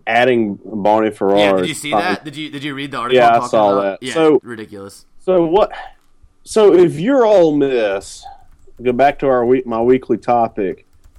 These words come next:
Speaker 1: Why in the hell do you keep your mouth shut? It's
Speaker 2: Because
Speaker 1: so
Speaker 2: the N C double A has put a gag order on Ole Miss and itself.
Speaker 1: Why do you care if the N C double A says
Speaker 2: Because
Speaker 1: put a
Speaker 2: if you
Speaker 1: gag
Speaker 2: violate
Speaker 1: order on
Speaker 2: shit, you might get hit with more scholarships. Bro, we're trying to get through this. It's not about right now.
Speaker 1: We
Speaker 2: It's about
Speaker 1: are
Speaker 2: the
Speaker 1: not
Speaker 2: next
Speaker 1: doing
Speaker 2: three
Speaker 1: this
Speaker 2: seasons.
Speaker 1: correctly.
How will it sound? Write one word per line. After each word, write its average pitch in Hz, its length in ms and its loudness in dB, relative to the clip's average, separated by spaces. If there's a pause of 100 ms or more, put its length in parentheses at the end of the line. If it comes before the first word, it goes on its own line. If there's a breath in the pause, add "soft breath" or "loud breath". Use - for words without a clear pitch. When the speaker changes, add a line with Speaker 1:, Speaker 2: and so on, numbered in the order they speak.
(160)
Speaker 1:
Why 285 320 2
in 311 60 2
the 285 100 2
hell 240 300 4
do 247 60 0
you 233 120 -2
keep 233 260 -6
your 226 100 -8
mouth 214 280 -10
shut? 139 480 -2
It's 170 120 2
Speaker 2:
Because 180 240 -6
Speaker 1:
so 247 80 2
Speaker 2:
the 262 60 6
N 262 40 -6
C 202 140 -8
double 175 280 -4
A 190 100 -4
has 185 120 -8
put 180 140 -12
a 160 60 -10
gag 131 340 -10
order 139 320 -8
on 131 100 -8
Ole 131 200 -12
Miss 135 280 -14
and 123 240 -14
itself. 233 180 -8
Speaker 1:
Why 269 140 0
do 262 80 -4
you 254 220 0
care 240 480 4
if 220 80 0
the 214 160 -4
N 208 80 -4
C 208 160 -6
double 202 160 4
A 185 40 2
says 190 140 0
Speaker 2:
Because 190 240 0
Speaker 1:
put 160 80 0
a - 40 -2
Speaker 2:
if - 60 -10
you 160 120 -4
Speaker 1:
gag - 60 -8
Speaker 2:
violate 170 380 -2
Speaker 1:
order 120 180 -2
on 123 40 -10
Speaker 2:
shit, 190 360 -14
you 190 120 -16
might 190 240 -8
get 196 160 -10
hit 185 160 -10
with 190 120 -12
more 175 200 -10
scholarships. 160 760 -8
Bro, 185 320 -8
we're 170 100 -10
trying 202 360 -6
to 196 60 -8
get 160 280 -12
through 165 240 -10
this. 120 240 -14
It's 135 120 -16
not 202 160 -4
about 160 320 -6
right 139 220 -10
now. 123 300 -8
Speaker 1:
We 175 80 6
Speaker 2:
It's 214 100 0
about 214 220 -2
Speaker 1:
are 196 60 0
Speaker 2:
the 196 80 -2
Speaker 1:
not 190 120 0
Speaker 2:
next 165 120 -6
Speaker 1:
doing 160 100 -2
Speaker 2:
three 151 180 -2
Speaker 1:
this 139 140 0
Speaker 2:
seasons. 147 160 -8
Speaker 1:
correctly. 120 500 -2